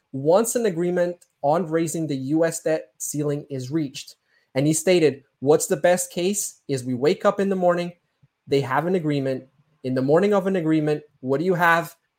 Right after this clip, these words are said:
A risk asset rally. Everything will pop.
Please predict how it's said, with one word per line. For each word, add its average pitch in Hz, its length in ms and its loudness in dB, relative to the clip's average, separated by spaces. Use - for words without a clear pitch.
A 127 220 -6
risk 147 280 -2
asset 147 340 0
rally. 143 460 -2
Everything 196 600 2
will 185 180 6
pop. 160 400 0